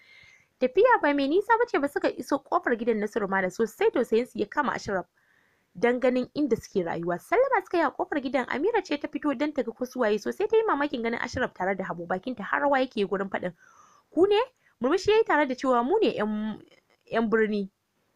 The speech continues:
ya faɗi yana murmushi. Dariya ta yi gami da rufe fuskarta ta ce a kunyace, "Sannunku da zuwa, bari mu faɗa musu." Juya ta yi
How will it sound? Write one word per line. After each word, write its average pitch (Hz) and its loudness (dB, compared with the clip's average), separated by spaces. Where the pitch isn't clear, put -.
ya 269 -2
faɗi 233 -4
yana 233 2
murmushi. 185 -6
Dariya 381 2
ta 480 4
yi 466 6
gami 453 0
da 247 2
rufe 339 -2
fuskarta - -4
ta 262 -6
ce - -4
a 202 0
kunyace, 185 -6
"Sannunku 277 -2
da 196 -2
zuwa, 190 -2
bari 233 0
mu 262 -2
faɗa 190 -4
musu." - -10
Juya 427 4
ta 370 2
yi 359 4